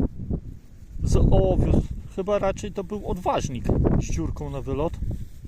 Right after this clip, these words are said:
Ale strzał.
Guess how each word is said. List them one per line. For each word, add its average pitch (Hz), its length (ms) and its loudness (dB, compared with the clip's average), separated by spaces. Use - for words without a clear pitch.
Ale 160 240 -2
strzał. 120 440 -2